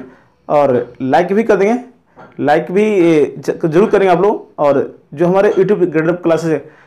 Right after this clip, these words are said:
पर नए जुड़े होंगे वो subscribe कर देंगे ताकि आपका notification मिलते रहे। जी बिल्कुल, तो next मैं दूसरा part लेकर आऊँगा बाघ reserve के बारे में, कौन कौन सा राज्य में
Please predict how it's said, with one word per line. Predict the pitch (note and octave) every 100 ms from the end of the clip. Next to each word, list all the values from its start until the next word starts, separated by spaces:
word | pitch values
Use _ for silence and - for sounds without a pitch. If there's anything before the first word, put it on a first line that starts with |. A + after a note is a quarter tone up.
| _
पर | D3
नए | D3+ F3+
जुड़े | G3+ A3
होंगे | G#3
वो | A#3 F#3+
subscribe | F3+ G3 - - F3 E3+
कर | D#3
देंगे | C#3+ F3 - - _ _ _ _
ताकि | D#3 D3
आपका | E3 E3
notification | D#3 D3+ E3 E3+ F3+ A3
मिलते | G#3 F#3 G3
रहे। | G#3 - - - -
जी | -
बिल्कुल, | F3 E3+ F3+ F#3+ - - - _ -
तो | C#3
next | D3 E3 -
मैं | G3 F#3+
दूसरा | D#3+ D#3+ F3
part | F3 E3 D#3+
लेकर | D#3 D#3+
आऊँगा | D#3 F3
बाघ | D3+ C#3+ D#3 D#3 - _ _ _
reserve | C#3 C3+ G3
के | G#3
बारे | G3+ E3+
में, | F3+ B3 - _ -
कौन | D3+
कौन | D3 E3+
सा | F3 D#3
राज्य | D3 C#3+ D#3
में | D3+